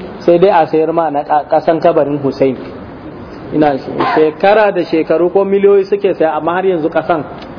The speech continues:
bai ƙare ba. "Man lam yaj'alillahu lahu nuran, fama lahu min nur." Wanda Allah duk bai sanya masa haske ba, ya so shi da shiriya, ba za ka taɓa sama masa haske ba.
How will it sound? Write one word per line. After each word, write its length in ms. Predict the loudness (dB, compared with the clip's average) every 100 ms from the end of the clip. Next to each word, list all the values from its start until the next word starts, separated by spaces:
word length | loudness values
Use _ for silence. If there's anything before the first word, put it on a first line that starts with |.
| -16 -18 -16 -4
bai 140 | 0 2
ƙare 380 | 4 4 4 0
ba. 120 | -4 -8 -14 -14 -16 -16 -16 -16 -16 -14 -14 -14 -16 -16 -16 -6
"Man 200 | 0 2
lam 140 | 4 2
yaj'alillahu 720 | 2 0 0 2 2 2 2
lahu 320 | 2 2 2
nuran, 400 | 4 4 4 2 -4 -12 -8 -6 -6 -8 -8 -8 -6 -2
fama 240 | 2 4
lahu 320 | 4 2 0
min 180 | 0 2
nur." 300 | 4 4 2
Wanda 320 | -2 0 0
Allah 240 | 2 2 2
duk 160 | 2 2
bai 120 | 0
sanya 320 | 0 -2 -2
masa 220 | -2 -4 -4
haske 380 | -2 -2 0 2
ba, 80 | 2
ya 120 | 0
so 180 | 0 0
shi 140 | 0
da 120 | -2 0
shiriya, 400 | 2 4 2 0 -6 -16 -16 -14 -2
ba 60 |
za 160 | 2 2
ka 100 | 2 -2
taɓa 200 | -2 0
sama 300 | 0 0 -2
masa 260 | -4 -6 -6
haske 320 | -6 -2 -2
ba. 140 | -2